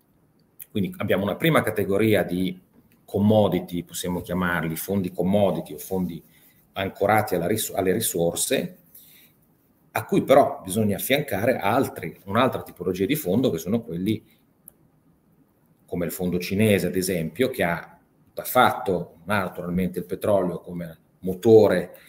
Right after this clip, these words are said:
dei suoi asset, ma semplicemente i, gli avanzi,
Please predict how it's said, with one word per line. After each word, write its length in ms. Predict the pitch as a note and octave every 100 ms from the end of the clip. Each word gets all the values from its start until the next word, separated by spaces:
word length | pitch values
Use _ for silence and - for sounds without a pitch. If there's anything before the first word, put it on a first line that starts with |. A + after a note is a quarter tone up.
| _ -
dei 120 | F#2+
suoi 260 | - D#3
asset, 500 | E2+ D#2+ - - A#2+
ma 140 | F#2 F2+
semplicemente 920 | F2+ E2 G2+ A#2 E2 D#2+ - E2+ - _ _ _ _ _ _
i, 260 | G#2+ G2+ - _ _ _ _ _ _ _ _
gli 160 | G2 G#2
avanzi, 600 | G2+ G2+ G2 G2+ G2+